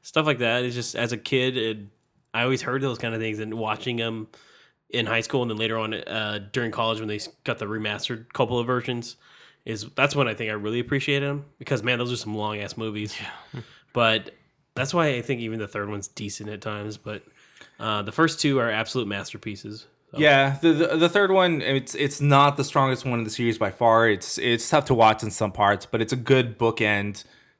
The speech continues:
Speaker 3: to, to the entire series. Honestly, I think that Coppola waited too long to make the sequel.
Speaker 2: I agree.
Speaker 3: And that's, like,
Speaker 1: Did it come out
Speaker 3: that
Speaker 1: in, what, nineteen ninety?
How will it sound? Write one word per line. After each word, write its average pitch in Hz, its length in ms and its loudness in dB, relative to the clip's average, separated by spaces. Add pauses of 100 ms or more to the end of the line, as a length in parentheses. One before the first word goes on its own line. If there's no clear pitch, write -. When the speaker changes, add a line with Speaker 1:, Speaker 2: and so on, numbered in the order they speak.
Speaker 3:
to, 104 680 -2 (140)
to 123 100 2
the 113 120 4
entire 101 340 2
series. 104 420 0
Honestly, 147 320 4
I 120 80 6
think 123 220 -2
that 110 140 2
Coppola 117 320 2
waited 104 280 2
too 120 200 -6
long 110 420 0 (420)
to - 100 -6
make 113 180 0
the 107 60 -8
sequel. 123 640 -2
Speaker 2:
I 127 60 -4
agree. 117 180 -2
Speaker 3:
And 113 100 0
that's, 107 340 2
like, 104 180 -2
Speaker 1:
Did 165 60 2
it - 80 -6
come 110 100 4
out - 40 2
Speaker 3:
that - 60 -4
Speaker 1:
in, 131 80 -6
what, 123 120 0
nineteen 131 340 -2
ninety? 143 360 -6